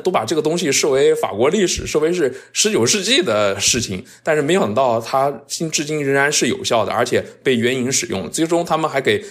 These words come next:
那位新婚夫妇支招，让他们到别的国家去登记结婚。所以我们可以看到这个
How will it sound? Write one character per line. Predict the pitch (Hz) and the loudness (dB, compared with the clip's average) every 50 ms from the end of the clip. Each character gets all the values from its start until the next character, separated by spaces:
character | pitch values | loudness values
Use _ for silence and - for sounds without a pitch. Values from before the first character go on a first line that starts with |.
| - _ | -16 _
那 | - 143 139 | -2 0 2
位 | 135 139 131 127 | 2 4 2 2
新 | 123 - 139 | 2 -2 -2
婚 | 135 143 143 147 143 143 - - - - _ _ | -2 0 0 0 -2 -6 -12 -20 -20 -20 _ _
夫 | - - 151 147 | -8 -4 -4 -4
妇 | 147 156 123 104 | -4 -4 -4 -4
支 | - - 139 | -4 -4 -2
招， | 131 143 127 123 135 | 0 0 2 2 2
让 | 139 143 131 | 0 0 0
他 | 123 131 | -2 -2
们 | 135 135 127 | -4 -2 0
到 | 139 135 117 | 0 0 0
别 | 104 107 120 | 2 2 2
的 | 156 165 | 2 2
国 | - 107 98 | 2 0 0
家 | 104 98 104 | 0 0 0
去 | - - 95 | -2 -4 -4
登 | 92 104 101 104 | -2 -2 -2 -4
记 | 101 104 | -4 -6
结 | 90 - 92 90 | -4 -4 -4 -2
婚。 | 87 92 90 90 90 - _ _ _ _ _ _ - | -2 -2 -4 -4 -6 -12 _ _ _ _ _ _ -6
所 | - 143 147 | -2 0 2
以 | 147 | 2
我 | 135 113 | 2 2
们 | 95 101 101 | 2 0 -2
可 | 101 - | -2 -2
以 | 117 | -2
看 | 104 - - 113 107 | -2 -2 -2 -2 0
到 | 113 110 107 104 | 0 0 0 0
这 | - 113 | 0 -2
个 | 104 107 101 92 92 | 0 0 0 0 -2